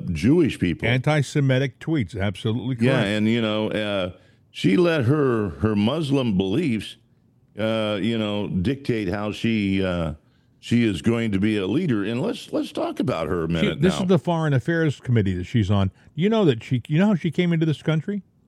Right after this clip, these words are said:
Speaker 1: Well, that's where I was going. She married her brother to
Speaker 2: Yes.
Speaker 1: gain citizenship.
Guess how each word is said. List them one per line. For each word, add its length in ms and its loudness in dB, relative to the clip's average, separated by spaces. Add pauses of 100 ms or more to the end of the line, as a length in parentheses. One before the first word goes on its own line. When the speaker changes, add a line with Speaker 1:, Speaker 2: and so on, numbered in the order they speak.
(280)
Speaker 1:
Well, 160 2
that's 200 0
where 220 4
I 60 0
was 180 0
going. 400 0 (240)
She 220 2
married 540 2
her 180 2
brother 440 2
to 120 -4
Speaker 2:
Yes. 180 2
Speaker 1:
gain 240 0
citizenship. 840 -4